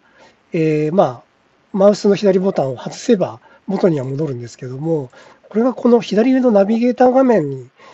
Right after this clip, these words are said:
えー、今どこを拡大してますよって出るのが、これ結構面白いですね。で、逆にですね、このナビゲーション画面からこういう形でドラッグすることで、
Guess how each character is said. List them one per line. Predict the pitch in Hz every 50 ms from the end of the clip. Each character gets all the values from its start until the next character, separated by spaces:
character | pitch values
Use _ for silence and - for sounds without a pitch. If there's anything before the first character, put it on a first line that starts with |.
| _ _ _ -
え | 180
ー、 | 185
今 | 233 240 208 156
ど | 135 196 226
こ | 226 - 202
を | 175 -
拡 | - 143 139 - 143
大 | 143 143
し | 135
て | - -
ま | 160 151 151
す | - - 160
よ | 139 135
っ |
て | - - 156
出 | 131 143 156
る | 143 147
の | 135 135 139
が、 | 143 151 147 143 139 143 - - - - - _ -
こ | -
れ | 226 214
結 | - 247 -
構 | - 131
面 | 123 143 143
白 | 131 - 180 156 143
い | 127
で | 101
す | - - -
ね。 | 160 160 156 156 151 - _ _ _ _ _ _ _ _ _ _ _ _ _ _ _ _ _ - -
で、 | 247 208
逆 | 190 214 208 - 247
に | 240 247 233
で | 196
す | 147 - 165
ね、 | 143 139
こ | 139 160
の | 170
ナ | 175 175 175
ビ | 165 190 185
ゲ | 208 233 233
ー | 220
シ | - -
ョ | 226
ン | 233 233
画 | 247 247
面 | 226 208 185 170
か | 160 - 175
ら | 180 190 202 208 208 - _ _ _ _ _ _ _ _ _ _ _ _ _ _
こ | - - 180
う |
い | 190
う | 185
形 | - 185 - 180 - 185
で | 170 165
ド | 143 160 160
ラ | 165 165 -
ッ | _
グ | - -
す | - 175
る | 165
こ | 165 - 202
と | - - 170
で、 | 151 196 202 202 208 208 -